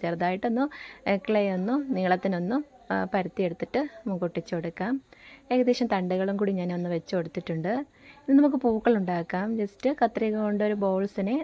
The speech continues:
നാലായിട്ട് കട്ട് ചെയ്തെടുത്തിട്ടുണ്ട്. ഇനി അതിനെ കൈ കൊണ്ട് പൂവിൻ്റെ ആ ഇതളിൻ്റെ ഷേപ്പിനൊന്ന് ആക്കി കൊടുക്കുന്നു.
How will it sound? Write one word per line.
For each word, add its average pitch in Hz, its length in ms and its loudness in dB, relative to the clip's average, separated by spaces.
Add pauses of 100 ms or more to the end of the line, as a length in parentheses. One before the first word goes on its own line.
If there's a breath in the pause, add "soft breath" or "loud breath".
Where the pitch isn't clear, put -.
(120)
നാലായിട്ട് 185 540 0
കട്ട് 185 200 -4
ചെയ്തെടുത്തിട്ടുണ്ട്. 180 720 -2 (680 loud breath)
ഇനി 254 180 8
അതിനെ 196 240 0 (260)
കൈ 190 260 4
കൊണ്ട് 190 360 0 (180)
പൂവിൻ്റെ 190 440 0 (180)
ആ 185 140 0
ഇതളിൻ്റെ 180 420 2
ഷേപ്പിനൊന്ന് 185 560 0 (200)
ആക്കി 185 280 -4
കൊടുക്കുന്നു. 180 460 0